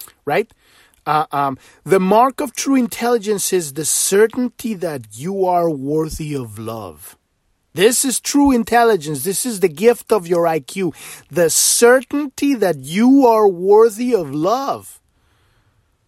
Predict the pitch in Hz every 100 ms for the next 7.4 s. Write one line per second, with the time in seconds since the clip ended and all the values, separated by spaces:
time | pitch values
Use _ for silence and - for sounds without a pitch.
0 | _ 202 202 302 320 320 - - 240 262
1 | 247 226 196 156 131 - 123 220 240 262
2 | - - - - 127 92 - _ _ _
3 | _ _ _ - 180 139 285 330 285 240
4 | 214 247 277 277 262 220 175 240 - 240
5 | 226 - 208 233 190 156 143 214 262 269
6 | 240 240 240 247 233 220 226 220 220 175
7 | 226 202 147